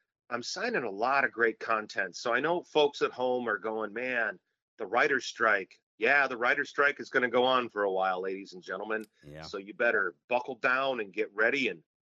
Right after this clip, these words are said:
Speaker 1: tune into American Horrors at American Horrors Classic. It's totally free.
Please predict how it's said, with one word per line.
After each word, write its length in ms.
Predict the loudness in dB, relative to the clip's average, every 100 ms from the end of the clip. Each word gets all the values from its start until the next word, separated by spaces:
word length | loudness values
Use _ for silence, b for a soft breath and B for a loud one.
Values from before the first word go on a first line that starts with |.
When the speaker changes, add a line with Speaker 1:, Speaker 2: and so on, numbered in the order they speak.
| _
Speaker 1:
tune 220 | -6 0 2
into 240 | 4 4
American 440 | 6 4 4 0
Horrors 380 | -2 -2 -2 -4
at 60 | -4
American 400 | 2 2 2 0
Horrors 300 | 0 0 0
Classic. 480 | -4 -4 -4 -6 -10
It's 120 | -14
totally 340 | -2 -2 0 -6
free. 380 | -4 -6 -6